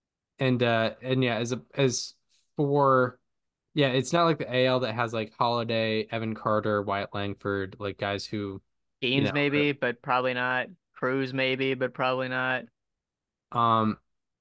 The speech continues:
Speaker 1: yeah, as far as, yeah, it, it, I feel like the lack of competition Yamamoto has does lean me in that direction. However, just thinking about probability, I'm gonna say under,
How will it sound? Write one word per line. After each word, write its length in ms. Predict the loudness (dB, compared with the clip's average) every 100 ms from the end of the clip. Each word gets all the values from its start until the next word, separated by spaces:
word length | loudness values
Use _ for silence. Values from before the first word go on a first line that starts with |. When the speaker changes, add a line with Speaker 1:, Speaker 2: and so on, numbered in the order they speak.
| _ _ _
Speaker 1:
yeah, 240 | 0 0 0
as 120 | -2
far 240 | 2 4 4
as, 140 | 2 -4
yeah, 280 | 0 0 0
it, 200 | -8 -14 _
it, 220 | -8 -8 -10 _ _ _ _
I 80 | -6
feel 200 | 2 4
like 240 | 4 2 0
the 200 | 0 2
lack 300 | 0 -2 -2
of 100 | -4
competition 600 | -2 -2 -2 -6 -4 -2
Yamamoto 680 | 0 0 0 -2 -2 -2
has 540 | 0 0 0 -2 -4 -8 -12 -2
does 360 | 0 0 -4 -8
lean 240 | -2 0 2
me 80 |
in 100 | 2
that 200 | 0 -2
direction. 400 | -4 -4 -4 -6
However, 720 | -8 0 2 4 4 2 2 -4 -20 _ _ -4
just 220 | -2 0
thinking 240 | 0 4
about 260 | 4 4 2
probability, 720 | 0 0 0 0 0 2 0 -2 -8 _ _ _ _ _ _ _ -4
I'm 160 | 0
gonna 160 | 0 0
say 320 | -2 0 0
under, 560 | -2 -4 0 0 0